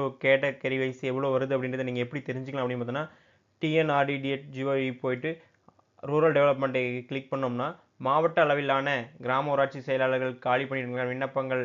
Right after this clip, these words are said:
அப்படின்னு சொல்லிட்டு இருக்குங்களா, இதை கிளிக் பண்ணிட்டு இங்க விளம்பரத்தை பார்க்க வியூ அட்வர்டைஸ்மெண்ட் இருக்கு இல்லைங்களா, அதை கிளிக் பண்ணோம்னா இங்க ஷோ ஆகும்.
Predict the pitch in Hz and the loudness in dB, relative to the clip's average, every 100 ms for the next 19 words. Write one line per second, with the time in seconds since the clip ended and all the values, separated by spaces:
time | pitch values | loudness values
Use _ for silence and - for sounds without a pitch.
0 | 120 123 127 131 127 123 123 123 127 120 | -4 -6 -8 -8 -6 -6 -6 -4 -2 -4
1 | - _ _ 131 127 147 147 139 120 135 | -8 _ _ -10 -6 -8 -6 -6 -4 -6
2 | 160 _ _ _ _ _ _ _ _ _ | -8 _ _ _ _ _ _ _ _ _
3 | _ _ _ _ _ _ _ _ _ _ | _ _ _ _ _ _ _ _ _ _
4 | _ _ _ _ _ _ _ _ _ _ | _ _ _ _ _ _ _ _ _ _
5 | _ _ 139 139 - - _ - 143 165 | _ _ -4 -2 -4 -14 _ -6 2 4
6 | 160 156 160 147 139 135 131 123 131 151 | 6 4 0 2 0 2 0 0 -2 0
7 | 151 131 139 139 135 139 131 131 123 127 | 2 2 0 -2 -2 -4 -4 -4 -6 -4
8 | 123 123 120 117 127 123 139 139 143 123 | -2 0 -2 0 0 -2 -8 -6 -4 -2
9 | 127 160 - _ _ _ 139 139 135 143 | -2 -4 -10 _ _ _ -6 -6 0 4
10 | 139 127 127 170 | 6 6 2 -4